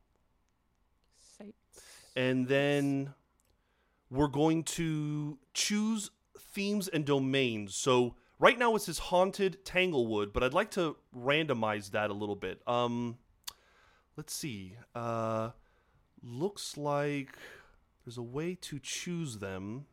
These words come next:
Speaker 2: Let me see. If I erase it. Hmm. How do we choose them? I think we might just have to roll for it, and I have the cards here. I printed them out.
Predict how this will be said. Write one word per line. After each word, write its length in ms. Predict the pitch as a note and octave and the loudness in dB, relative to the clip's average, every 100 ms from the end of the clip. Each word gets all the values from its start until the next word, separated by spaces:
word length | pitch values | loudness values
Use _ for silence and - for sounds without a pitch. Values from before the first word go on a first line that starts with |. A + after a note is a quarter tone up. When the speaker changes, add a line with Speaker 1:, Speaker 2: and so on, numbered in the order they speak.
| _ | _
Speaker 2:
Let 120 | A#2 | -18
me 100 | A#2+ | -16
see. 640 | A#2+ - - - - - - _ _ _ _ _ _ _ _ - _ _ _ _ | -16 -16 -16 -18 -20 -20 -20 _ _ _ _ _ _ _ _ -20 _ _ _ _
If 60 | - - - | -18 -18 -20
I 200 | - - | -20 -16
erase 380 | A#2 B2 - G2 | -14 -14 -14 -14
it. 200 | E3 - - - - _ _ _ _ _ _ _ _ _ _ _ _ - | -16 -18 -20 -20 -20 _ _ _ _ _ _ _ _ _ _ _ _ -14
Hmm. 540 | B2 A2+ G2+ F#2 E2+ - - _ _ _ _ _ _ _ _ _ _ - | -10 -8 -8 -10 -14 -18 -20 _ _ _ _ _ _ _ _ _ _ -20
How 60 | |
do 80 | C3+ | -16
we 120 | C3 | -14
choose 640 | B2 - - B2 A#2 G#2+ F#2+ | -14 -12 -12 -10 -10 -10 -12
them? 480 | - - - - - _ _ _ _ - | -14 -14 -14 -18 -20 _ _ _ _ -20
I 60 | |
think 180 | B2+ G#3+ | -14 -8
we 80 | F#3+ | -6
might 200 | D3+ C#3+ | -6 -8
just 160 | C#3+ C#3 | -10 -14
have 100 | B2+ | -12
to 100 | G#2+ | -14
roll 460 | G#2+ A#2 B2+ C3 B2+ - | -10 -8 -6 -6 -8 -10
for 240 | G#2+ G#2+ | -6 -6
it, 140 | D3 - | -6 -8
and 120 | B2+ | -12
I 100 | B2 A2 - | -16 -18 -18
have 380 | E3 E3 E3 D#3+ D#3 _ _ - - _ - _ _ - - | -14 -12 -12 -14 -18 _ _ -20 -20 _ -20 _ _ -20 -20
the 40 | |
cards 500 | C3+ - C#3 C3 C3 | -16 -6 -4 -4 -8
here. 380 | - E3+ B2+ G#2 | -14 -8 -4 -2
I 60 | |
printed 400 | G#2 - D#3 C3+ | -4 -6 -6 -6
them 160 | A#2 G#2+ | -6 -4
out. 360 | A2+ G#2 G2 | -2 -4 -4